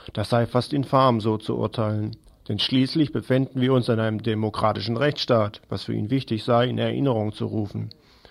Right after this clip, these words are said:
Sie hätten sich bei allen möglichen Stellen erkundigt, von Rita Süßmuth angefangen, und es sei ja klar, dass ein kurzfristiger Erfolg nicht zu erwarten wäre. Aber jahrelang die Gedenkstätte zu besetzen, das ginge nicht.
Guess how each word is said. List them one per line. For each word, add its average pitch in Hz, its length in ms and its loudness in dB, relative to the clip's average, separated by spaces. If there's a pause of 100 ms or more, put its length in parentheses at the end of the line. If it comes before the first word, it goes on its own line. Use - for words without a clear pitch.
(260)
Sie 202 340 4
hätten 156 200 4
sich 135 200 2
bei 143 80 6
allen 160 280 8
möglichen 143 400 4
Stellen 151 380 4
erkundigt, 127 540 4
von 110 160 -2
Rita 117 240 0
Süßmuth 135 480 0
angefangen, 139 640 2 (480)
und 170 120 2
es 180 140 4
sei 170 160 8
ja 135 140 8
klar, 151 320 4
dass 113 160 2
ein 107 180 -2
kurzfristiger 151 640 0
Erfolg 123 440 0
nicht 156 320 4
zu 123 60 0
erwarten 107 600 -2
wäre. 101 380 -6 (320)
Aber 104 220 -2
jahrelang 139 640 6
die 117 120 0
Gedenkstätte 143 560 2
zu 139 140 -10
besetzen, 139 480 2
das 131 200 2
ginge 165 260 6
nicht. 113 380 0